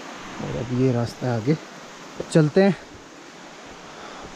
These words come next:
So guys, यहाँ पे बहुत मुश्किल है, क्योंकि यहाँ पे जो बकरी चरवाहा होते हैं, उनके कुत्ते हैं, जो हमारे आगे दो साथी गए हैं, उनको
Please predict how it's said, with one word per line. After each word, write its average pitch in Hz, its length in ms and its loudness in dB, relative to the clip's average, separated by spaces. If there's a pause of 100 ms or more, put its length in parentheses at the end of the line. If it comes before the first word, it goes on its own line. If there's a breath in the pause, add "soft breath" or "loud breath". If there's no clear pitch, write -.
(2750)
So - 180 -2
guys, 165 180 6
यहाँ 165 240 6
पे 160 100 4
बहुत 147 400 2
मुश्किल 156 420 4
है, 170 80 6
क्योंकि 151 220 0
यहाँ 151 200 4
पे 156 220 2 (680 loud breath)
जो 151 280 6 (140)
बकरी 147 360 2
चरवाहा 151 320 6
होते 147 300 2
हैं, 151 280 2
उनके 147 220 0
कुत्ते 139 360 -2
हैं, 175 160 4 (800 loud breath)
जो 160 120 6
हमारे 156 300 6
आगे 147 240 4
दो 160 160 6
साथी 160 360 0
गए 156 180 6
हैं, 185 180 6 (680 loud breath)
उनको 160 340 6